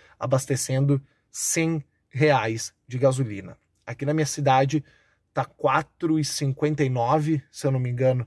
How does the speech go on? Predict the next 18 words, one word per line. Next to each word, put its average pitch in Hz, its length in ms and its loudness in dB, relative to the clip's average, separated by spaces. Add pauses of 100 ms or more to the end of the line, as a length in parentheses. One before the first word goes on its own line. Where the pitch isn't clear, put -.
(220)
a - 80 -14
gasolina 120 460 -2
aditivada 131 880 0 (160)
no 131 100 -8
posto 123 380 -10
que - 140 -6
eu, 120 360 -6
que - 60 -20
eu 127 100 0
abasteço. 147 600 0 (320)
Eu 127 80 -2
abasteço 127 560 -2
com 156 280 2 (300)
gasolina 127 540 0
aditivada. 127 680 -4
Não 127 180 -2
abasteço 139 560 0
com 120 320 -6